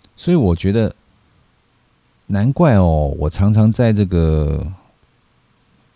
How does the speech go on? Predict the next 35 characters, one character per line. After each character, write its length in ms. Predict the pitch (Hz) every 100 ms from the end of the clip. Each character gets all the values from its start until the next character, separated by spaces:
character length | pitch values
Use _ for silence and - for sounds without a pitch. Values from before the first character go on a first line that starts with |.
| _
路 180 | 131 113
上 240 | 98 104
看 160 | 92 101
到 140 | 92
追 260 | 85 90 85
撞 220 | 87 85
的 80 | 71
车 260 | - 76 78
祸， 320 | 80 64 - _ _ _ _ _ _ _ _ _ _
尤 120 | - 165
其 140 | 180
是 120 | 170
这 180 | 151 165
几 140 | 98
年 240 | 82 78 78
哦， 300 | 76 69 82
智 200 | - 139
慧 120 | 127
型 160 | 98 87
手 160 | 82
机 360 | 71 87 87 85
流 240 | 80 78
行 200 | 87 82
以 60 | 67
后， 200 | 82 80
追 260 | 85 135 160
撞 180 | 170 131
车 240 | - 143
祸 240 | 147 123
数 280 | 101 - 147
量 280 | 123 117 101 - _
暴 240 | 139 101 85
增 340 | - 85 85
呢。 160 | 78 67 - _ _ _ _ _ _ _ _ _ _ _ _ -
嗯， 720 | 107 104 104 107 104 107 107